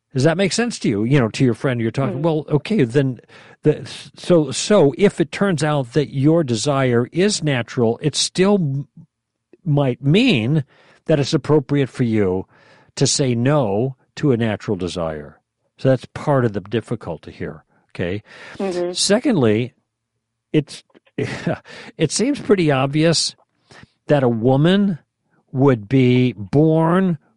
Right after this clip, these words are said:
Speaker 1: with a desire for the opposite sex sexually because it is the opposite sex that is a natural, native, appropriate physical partner for her sexually. And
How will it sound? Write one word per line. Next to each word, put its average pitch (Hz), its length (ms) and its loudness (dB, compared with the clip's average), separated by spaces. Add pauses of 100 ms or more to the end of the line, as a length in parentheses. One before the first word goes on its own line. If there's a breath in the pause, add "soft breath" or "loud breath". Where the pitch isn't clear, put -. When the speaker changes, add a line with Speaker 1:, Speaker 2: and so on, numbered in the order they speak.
Speaker 1:
with 147 280 0 (140)
a 135 100 0
desire 127 840 0 (260 soft breath)
for - 220 -2
the 113 200 -2
opposite 135 560 -2
sex - 640 -2 (220)
sexually 139 840 0 (200 loud breath)
because 143 360 0
it 135 140 0
is 123 160 0
the 123 160 -4
opposite 135 560 -4
sex - 560 -2
that 120 180 0
is 113 220 -2
a 117 80 0
natural, 135 640 -2
native, 123 440 0
appropriate 127 760 -2 (340)
physical 151 580 0
partner 131 640 -2
for 131 400 0
her 143 200 -2
sexually. 139 680 -4 (480 soft breath)
And 139 200 -2